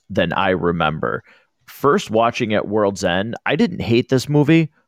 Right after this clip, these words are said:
but I certainly wasn't a fan. I have had a very big turnaround on how I view this movie, how I view the characters,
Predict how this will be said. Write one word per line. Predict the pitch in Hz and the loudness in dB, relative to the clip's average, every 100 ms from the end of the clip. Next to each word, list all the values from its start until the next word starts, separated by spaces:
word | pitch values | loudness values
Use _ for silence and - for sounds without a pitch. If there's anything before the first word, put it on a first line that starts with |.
| _ | _
but | - 101 | 0 2
I | - | 2
certainly | - - 151 - 127 117 | -2 -2 -2 -2 -4 -2
wasn't | 104 107 107 110 - | 0 0 2 -2 -2
a | 92 | -6
fan. | - - 98 95 82 78 - - - _ - - | -6 -6 -2 0 -2 -4 -10 -20 -20 _ -4 -2
I | 107 123 | 2 2
have | 151 | 2
had | 117 127 120 113 | 2 4 4 2
a | 107 104 101 - | 0 0 0 -4
very | 101 98 120 123 120 | -10 -2 2 4 2
big | 98 101 92 | 2 -2 -4
turnaround | - 107 101 87 80 85 - | -8 -6 -4 -2 -2 -2 -4
on | 90 | -6
how | 87 107 107 | -2 0 2
I | 110 | 2
view | 92 104 | 0 -4
this | 92 92 - | -4 -6 -6
movie, | 95 104 135 156 - _ _ | -4 -2 -2 -4 -6 _ _
how | - 107 104 | -4 0 4
I | 101 | 2
view | 92 98 104 107 101 - | 0 2 2 4 2 -2
the | 90 90 | -8 -8
characters, | - 107 104 120 - 147 160 - | -6 0 0 0 -2 -2 -4 -8